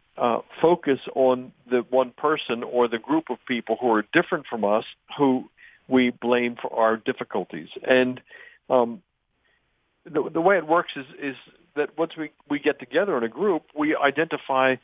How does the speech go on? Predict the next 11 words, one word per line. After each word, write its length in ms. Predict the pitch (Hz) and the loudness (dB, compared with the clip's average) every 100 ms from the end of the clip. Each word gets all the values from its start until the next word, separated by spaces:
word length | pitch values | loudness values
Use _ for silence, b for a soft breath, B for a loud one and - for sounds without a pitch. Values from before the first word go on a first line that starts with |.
| b b - | b b 0
another 300 | 131 165 147 | 2 2 2
group 320 | 117 139 - | -2 -2 0
or 60 | |
another 220 | 123 120 117 | 0 -2 -2
person 420 | - 208 190 139 | 0 0 -2 -8
and 100 | 135 | -4
say, 120 | 156 | -2
"Well, 160 | 143 147 | 0 0
that 200 | 170 - | 0 -2
person 440 | 147 135 147 139 | -4 -4 -6 -6
is 220 | - 143 | -2 -2